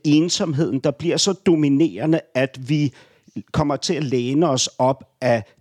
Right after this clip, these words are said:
depressionslignende tilstande, altså angst, paranoia, panikanfald, lav energi og så videre, ikke? Men endnu, men endnu vigtigere,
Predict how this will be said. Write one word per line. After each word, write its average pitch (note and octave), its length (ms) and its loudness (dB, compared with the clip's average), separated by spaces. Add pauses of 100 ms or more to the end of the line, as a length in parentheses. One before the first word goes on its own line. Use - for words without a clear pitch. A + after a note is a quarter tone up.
depressionslignende C3+ 1200 0
tilstande, B2 800 -4 (320)
altså B2+ 460 -2 (140)
angst, - 540 -4
paranoia, B2 800 0 (200)
panikanfald, C3 1120 0 (160)
lav C3+ 440 0
energi C#3 580 -4
og A2+ 140 -4
så B2 140 -2
videre, A2+ 380 -2 (160)
ikke? E3+ 220 0 (320)
Men D#3 260 2 (280)
endnu, G#3+ 400 2 (140)
men E3+ 200 2 (100)
endnu G#3+ 240 2
vigtigere, A#2 720 -4